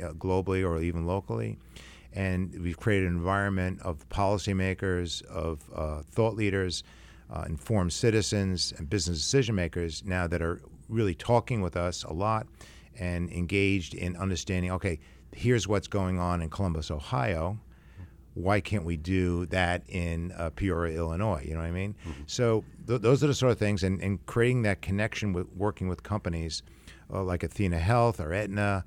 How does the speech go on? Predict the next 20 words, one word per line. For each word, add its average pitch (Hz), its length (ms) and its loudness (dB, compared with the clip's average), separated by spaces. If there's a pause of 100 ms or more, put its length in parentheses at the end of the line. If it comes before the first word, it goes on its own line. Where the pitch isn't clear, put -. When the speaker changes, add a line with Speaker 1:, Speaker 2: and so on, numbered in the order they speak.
(340)
Speaker 1:
that 87 180 2
are 92 60 2
working 104 400 0
with 87 180 -4
us, 87 240 -2 (120)
that 90 200 -4
their 107 160 0
focus 135 720 2
has 92 280 -6
a 87 60 -6
purpose. - 520 -4
Their 87 140 -4
marketing 95 540 0
has 82 160 -4
a 85 60 -4
purpose. - 580 -8 (440)
And 90 200 0
with 117 140 2
that 101 220 0
purpose, 101 640 -2